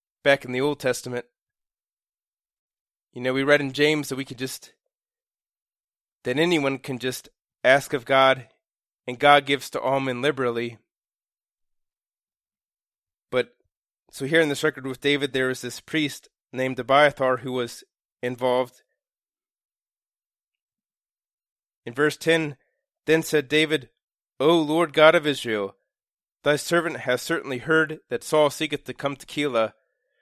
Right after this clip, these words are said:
to destroy the city for my sake. Will the men of Keilah deliver me, me up into his hand?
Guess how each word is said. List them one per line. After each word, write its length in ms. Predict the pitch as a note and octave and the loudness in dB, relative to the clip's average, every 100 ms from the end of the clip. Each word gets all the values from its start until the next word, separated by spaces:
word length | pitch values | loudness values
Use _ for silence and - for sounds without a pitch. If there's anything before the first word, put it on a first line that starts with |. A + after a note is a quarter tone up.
| _ _ _ _ _ - | _ _ _ _ _ -16
to 100 | B2+ | -10
destroy 400 | C3 - D#3+ D#3 | -8 -4 0 0
the 80 | C#3 | 0
city 300 | - D#3+ C3+ | -2 -2 -2
for 160 | - | -4
my 200 | C3 C#3 | 0 2
sake. 500 | C#3 - A2+ - _ _ _ _ _ _ _ _ _ _ _ _ _ _ _ _ _ _ _ _ | 0 -4 -6 -8 _ _ _ _ _ _ _ _ _ _ _ _ _ _ _ _ _ _ _ _
Will 140 | C3 | -2
the 100 | D3+ | 0
men 200 | C#3 D#3 | 2 0
of 120 | D3 - | 0 -2
Keilah 460 | D#3 E3 F3 D#3+ - _ | -2 2 2 0 -6 _
deliver 380 | B2+ C#3 D3 D3 | -2 0 0 -2
me, 180 | D3 - _ - | -6 -8 _ -8
me 180 | C3+ C#3 | 0 4
up 200 | D#3 - _ _ _ _ - | 4 2 _ _ _ _ -6
into 280 | C#3+ - | -6 -4
his 160 | C#3+ C3+ | -4 -2
hand? 360 | D#3+ F#3 G3 | -2 -2 -4